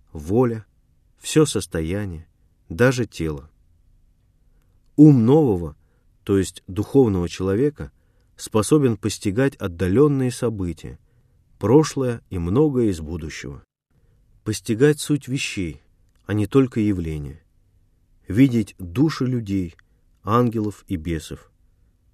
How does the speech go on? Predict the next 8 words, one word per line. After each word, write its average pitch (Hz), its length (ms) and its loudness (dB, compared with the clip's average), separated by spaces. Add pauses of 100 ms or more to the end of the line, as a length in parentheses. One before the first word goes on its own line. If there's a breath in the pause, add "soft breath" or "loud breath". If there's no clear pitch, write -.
(120)
Постигать 107 500 2
многое 127 520 0
из 82 220 -8
духовного 101 540 -2
мира, 78 420 -6 (360)
потустороннего. 76 920 -6 (880)
«Мы 113 400 0
имеем 117 480 -4